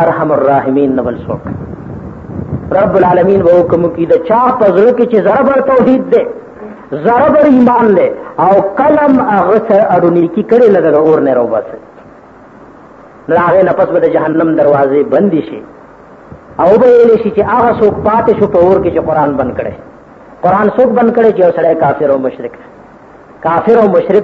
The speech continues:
د اور نه راایستې نه شي، مؤمنان به راویستې شي. خو د هغې لپاره د حضور صلی الله علیه وسلم د امت شفاعت به کوي، خو چې موږ او تاسو په امت کې ځان ثابت دغه کړو. ګوره دا یاد وساتئ، توحید او سنت باندې کلک کېدل پکار دي.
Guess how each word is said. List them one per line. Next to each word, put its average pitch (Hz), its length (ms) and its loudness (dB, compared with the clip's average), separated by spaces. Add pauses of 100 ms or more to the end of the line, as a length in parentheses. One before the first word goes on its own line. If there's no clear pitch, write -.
د - 20 0
اور 226 400 4
نه 208 140 0
راایستې 175 460 0
نه 175 120 -2
شي، 262 120 0
مؤمنان 190 520 0
به 180 120 -2
راویستې 214 540 2
شي. - 120 -10 (1120)
خو 143 160 -2
د - 100 0
هغې 202 240 4
لپاره 262 360 0 (140)
د 202 40 4 (100)
حضور 233 340 4
صلی 220 180 2
الله 208 160 2
علیه 202 120 2
وسلم 247 180 0
د 220 100 2
امت 247 260 0
شفاعت 196 400 -2
به 185 140 0
کوي، 285 160 2 (240)
خو 170 80 2
چې 170 180 -4
موږ 202 120 0
او 180 80 2 (100)
تاسو 185 200 0
په 165 180 0
امت 196 240 -2
کې 208 140 0
ځان 165 200 -2
ثابت 127 260 -2 (120)
دغه 123 200 -2
کړو. 135 120 -6
ګوره 233 180 4
دا 196 140 2
یاد 202 140 0
وساتئ، 196 400 0 (340)
توحید 185 480 2
او 196 80 4 (100)
سنت 165 300 -2 (100)
باندې 165 240 0
کلک 156 200 0
کېدل 139 300 0
پکار 123 320 -4
دي. 110 60 -14